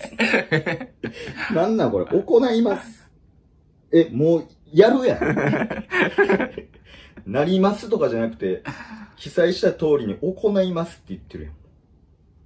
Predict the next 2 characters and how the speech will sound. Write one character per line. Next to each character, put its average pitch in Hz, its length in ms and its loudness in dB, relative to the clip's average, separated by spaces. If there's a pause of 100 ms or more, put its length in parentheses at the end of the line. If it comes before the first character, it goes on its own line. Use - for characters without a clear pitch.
(2250)
で 90 80 -12
も 82 80 -14